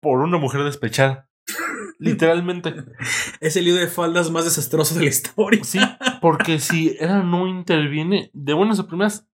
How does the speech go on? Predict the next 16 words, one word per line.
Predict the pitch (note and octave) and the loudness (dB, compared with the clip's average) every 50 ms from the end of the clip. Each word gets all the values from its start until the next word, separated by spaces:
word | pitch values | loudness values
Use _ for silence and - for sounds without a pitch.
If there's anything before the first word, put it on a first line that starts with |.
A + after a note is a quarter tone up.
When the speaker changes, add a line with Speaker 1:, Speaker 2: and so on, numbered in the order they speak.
| _ | _
Speaker 1:
Serafín | - - D#3+ D3 D3 F#3+ G3+ G3+ F#3+ | -6 -2 0 0 2 2 0 2 2
no | F3 E3 | 2 0
se | D3 D#3+ | 0 -2
entra | D#3+ - - D#3 D3 C3 | -6 0 2 4 4 4
del | B2+ A#2+ G#2+ A#2+ | 4 2 0 0
caldero | - A2+ A2 A#2 A#2+ A#2 | -2 -2 0 0 0 0
de | G#2+ | 0
la | G2+ | -2
oscuridad. | G2+ - - - G2 F#2+ - - - - _ _ _ _ _ _ _ _ _ - | -4 -6 -4 -2 0 0 0 -2 -8 -20 _ _ _ _ _ _ _ _ _ -2
Speaker 2:
Exactamente. | D#3 C#3+ D#3 C#3 - C#3+ C3+ C3 B2+ A#2+ A#2 A#2 A#2 A#2 - - _ | 0 2 2 2 2 0 0 2 0 0 -2 -4 -10 -12 -14 -18 _
Speaker 1:
Serafín | - - C#3+ C#3+ D3 G3+ G3 D#3+ - - | -2 0 2 2 2 2 0 0 -2 -4
no | D#3+ F3+ G3 F#3 | -2 0 0 2
mata | E3 D#3 D3 D3+ C#3+ | 2 0 -2 -2 -2
a | B2 | -4
su | - A#2 | -2 0
madre. | G#2+ G2+ G2 F#2+ F#2 F2+ - | 2 2 2 2 0 -4 -6